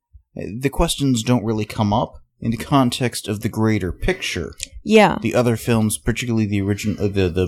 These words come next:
Speaker 1: prequel trilogy, certainly come up. Um, and it's one of those that what you, you listen for now versus what you would have listened for originally.
Speaker 2: Yeah.
Speaker 1: 'Cause I'll admit, when we were starting the film, I was sitting there thinking, "Okay,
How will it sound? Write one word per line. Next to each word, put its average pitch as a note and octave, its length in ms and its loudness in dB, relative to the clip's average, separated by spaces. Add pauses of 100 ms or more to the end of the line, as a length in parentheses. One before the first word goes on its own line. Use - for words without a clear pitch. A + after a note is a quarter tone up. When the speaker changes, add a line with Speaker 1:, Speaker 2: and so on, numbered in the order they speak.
Speaker 1:
prequel C#3 340 2
trilogy, D#2+ 640 -4 (140)
certainly G#2 540 0
come F#2 320 -2
up. - 220 -10 (600)
Um, G#2+ 360 4
and B2 160 4
it's C#3 200 0
one C#3 120 4
of C3 80 2
those A2+ 400 2
that G#2 420 2 (240)
what A2 220 2
you, A2+ 260 2 (240)
you A2+ 180 0
listen A#2+ 300 2
for G#2 260 0
now G#2 680 4 (220)
versus G#2 380 0
what G#2+ 120 -2
you A2 100 2
would G#2 120 2
have G2 80 0
listened G2+ 360 0
for G2 400 2
originally. A#2 800 2
Speaker 2:
Yeah. B3 420 6 (460)
Speaker 1:
'Cause E3+ 140 0
I'll C4+ 180 2
admit, D3+ 240 0
when C3 220 2
we C#3+ 80 2
were C#3 100 0
starting - 420 0
the A#2+ 60 -4
film, C#3+ 440 -4
I B2 80 0
was C3 140 -2
sitting - 160 -2
there A#2+ 100 4
thinking, A2 280 -2
"Okay, G2 440 0